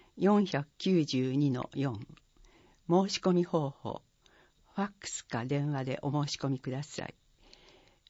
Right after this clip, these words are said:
申し込み期限、一は六月二十四日金曜、二は七月十五日金曜。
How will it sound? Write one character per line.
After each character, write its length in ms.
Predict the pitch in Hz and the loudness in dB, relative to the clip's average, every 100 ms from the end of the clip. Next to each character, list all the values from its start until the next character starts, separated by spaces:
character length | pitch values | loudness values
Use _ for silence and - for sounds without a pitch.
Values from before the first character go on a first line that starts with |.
| _ | _
申 220 | 175 196 214 | 2 2 2
し 100 | - | -2
込 120 | 196 | 0
み 140 | 185 | 0
期 180 | 185 180 | 2 0
限、 300 | 147 117 - - _ _ _ | 2 0 -4 -12 _ _ _
一 480 | 151 147 - 185 - - | -4 -2 -2 -2 -2 -4
は 240 | 139 120 - | -4 -4 -4
六 320 | 147 147 202 | -2 0 0
月 280 | 190 202 175 | 0 0 2
二 200 | 180 185 | 4 4
十 260 | 156 135 123 | 2 2 0
四 180 | 127 - - | -2 -6 -4
日 140 | 160 - | -4 -2
金 320 | 147 151 143 | 0 2 2
曜、 320 | 139 104 - _ _ _ _ _ _ _ _ | 0 -4 -12 _ _ _ _ _ _ _ _
二 240 | 175 180 185 | 0 2 2
は 180 | 127 - _ _ _ | 0 -4 _ _ _
七 320 | 156 165 208 175 | 0 2 2 2
月 320 | 147 - 123 | 0 -4 -2
十 280 | 170 175 160 | 2 2 2
五 140 | 131 | -2
日 420 | 117 151 - - - | -4 -8 -10 -12 -2
金 300 | 143 143 131 | 2 2 2
曜。 200 | 127 | -2